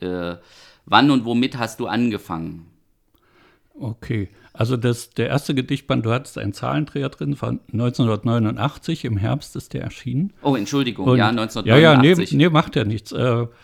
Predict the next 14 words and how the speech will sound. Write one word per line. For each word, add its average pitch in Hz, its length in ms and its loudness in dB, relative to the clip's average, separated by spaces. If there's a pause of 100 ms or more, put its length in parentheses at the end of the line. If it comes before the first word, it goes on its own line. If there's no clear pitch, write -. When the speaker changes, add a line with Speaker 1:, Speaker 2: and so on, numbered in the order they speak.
(960)
Speaker 2:
das 123 240 0
war 123 220 4
mein 117 220 2
allererstes 120 600 -2
Büchlein 143 600 -4 (500)
und, 123 800 2 (460)
ja, 107 140 2
ich 120 180 -6
hab - 140 0
als - 220 -2
Jugendlicher 123 500 0
mit 113 220 -2
Gedichten 120 420 -4
angefangen. 156 720 -4